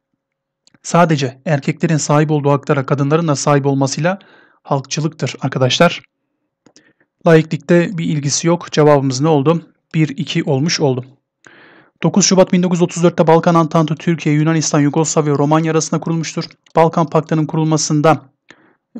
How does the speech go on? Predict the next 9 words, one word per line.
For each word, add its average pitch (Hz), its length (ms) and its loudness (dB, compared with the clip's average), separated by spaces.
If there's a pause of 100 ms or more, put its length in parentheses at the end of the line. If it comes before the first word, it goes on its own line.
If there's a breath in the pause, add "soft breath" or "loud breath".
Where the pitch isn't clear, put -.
Balkan 147 260 -2
Antantı 131 480 -4
demiş, 127 320 -6
burada 135 180 -4
paktı 131 260 -4
demiş. 139 420 -6
Yanlışlık 147 560 -8
yapılmış 131 320 -6
arkadaşlar. 131 480 -4